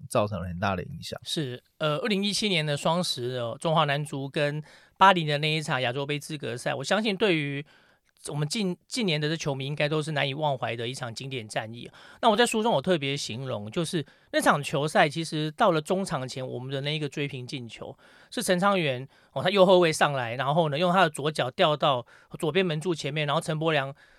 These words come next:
Speaker 2: 上前去抢点呢，垫射把球打进去了。我，我的形容，这是我们当代最杰出的两名球员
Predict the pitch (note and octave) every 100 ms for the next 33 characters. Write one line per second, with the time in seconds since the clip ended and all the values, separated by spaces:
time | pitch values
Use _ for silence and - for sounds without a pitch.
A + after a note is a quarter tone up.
0 | _ - F#3+ E3+ C#3+ F3 - C#3 D#3 D3+
1 | A2 A2 A2 - _ G3+ E3+ F#3 C#3 B2+
2 | C#3+ C3 A#2+ C3+ A#2+ B2+ A2+ A#2 F#3 E3
3 | - D#3+ F3 - G3 F#3+ G3+ F#3+ F#3 D3+
4 | - - D#3 D3+ D#3 F#3 G3 F#3+ E3 F#3
5 | D3+ C#3 C#3 D#3+ C#3+ B2+ A#2 C3 - B2
6 | B2 C3 A2